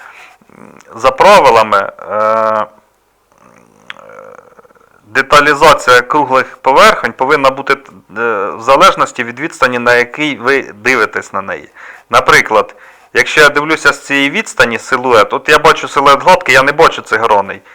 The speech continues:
То мені не треба крупніше. Якщо ближче,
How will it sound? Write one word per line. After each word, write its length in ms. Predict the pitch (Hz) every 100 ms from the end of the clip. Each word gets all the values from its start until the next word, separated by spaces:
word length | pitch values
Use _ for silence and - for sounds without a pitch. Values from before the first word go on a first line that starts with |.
| _ _ _
То 120 | 123
мені 280 | 131 139 151
не 120 | 147
треба 680 | 151 147 120 117 104 82 65 _ _ _ _ -
крупніше. 540 | 127 120 120 104 113
Якщо 420 | 113 - - 151
ближче, 680 | 113 117 160 214 - -